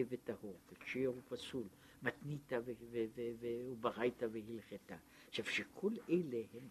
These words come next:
הסוג הזה, שהוא קורא לזה, התורה שבעל פה, שהיא בעצמה המלכות, שהיא בעצמה המלכות, היא ה-, היא הדבר שנותן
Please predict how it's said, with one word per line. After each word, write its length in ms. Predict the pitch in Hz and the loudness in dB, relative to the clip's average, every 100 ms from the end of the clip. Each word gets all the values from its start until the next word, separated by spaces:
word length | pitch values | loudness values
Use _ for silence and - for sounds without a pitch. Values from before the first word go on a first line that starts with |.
| - | -14
הסוג 380 | - - 170 175 | -10 -6 0 2
הזה, 460 | 110 87 117 120 95 | 2 2 4 4 2
שהוא 220 | - - - | -8 -16 -12
קורא 140 | 95 | -8
לזה, 320 | 117 104 101 92 - - - - | -6 -6 -8 -12 -14 -20 -18 -6
התורה 500 | 107 - 113 117 180 | -6 -4 6 12 12
שבעל 380 | - 151 113 87 - | 12 8 4 -2 -6
פה, 100 | 110 | -8
שהיא 320 | - - - 131 | -8 -12 -12 -4
בעצמה 520 | 120 - - - 95 92 | -4 -4 -6 -4 -4 -6
המלכות, 680 | 76 82 92 - 123 - - - - - - - - - - - - - - - | -12 -14 -16 -12 -12 -12 -20 -20 -20 -20 -20 -18 -18 -18 -20 -20 -20 -20 -20 -2
שהיא 340 | - 95 147 | 0 0 8
בעצמה 460 | 156 113 - 101 110 | 8 8 -2 -8 -8
המלכות, 560 | 101 87 - - 120 - - - 139 - | -10 -14 -12 -8 -8 -10 -20 -14 -6 0
היא 160 | 202 208 - - | 2 2 0 -8
ה-, 320 | - - 110 - - - | -4 0 -2 -4 -10 -4
היא 140 | 185 185 | 2 4
הדבר 500 | 180 110 110 147 156 | 6 2 4 2 2
שנותן 640 | - 104 85 - - | -2 -10 -10 -6 2